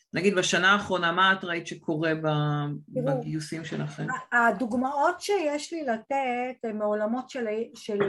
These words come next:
Speaker 2: הייטק, אבל בחברה ש-, בסרגון שאני עבדתי, אנחנו גייסנו גם אנשים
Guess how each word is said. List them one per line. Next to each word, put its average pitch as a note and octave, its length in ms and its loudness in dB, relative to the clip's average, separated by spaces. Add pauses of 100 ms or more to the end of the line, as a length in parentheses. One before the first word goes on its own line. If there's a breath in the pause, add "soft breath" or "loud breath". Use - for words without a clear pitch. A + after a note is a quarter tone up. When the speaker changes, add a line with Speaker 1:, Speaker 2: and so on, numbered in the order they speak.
(260)
Speaker 2:
הייטק, G3+ 560 -8 (200)
אבל B3 520 2 (220)
בחברה G#3+ 520 -2
ש-, - 140 -12 (180)
בסרגון A3 440 -6
שאני A3 180 -8
עבדתי, A3 440 -4
אנחנו G#3 420 -6
גייסנו G#3+ 320 -4
גם G#3+ 120 -6
אנשים A3+ 380 -6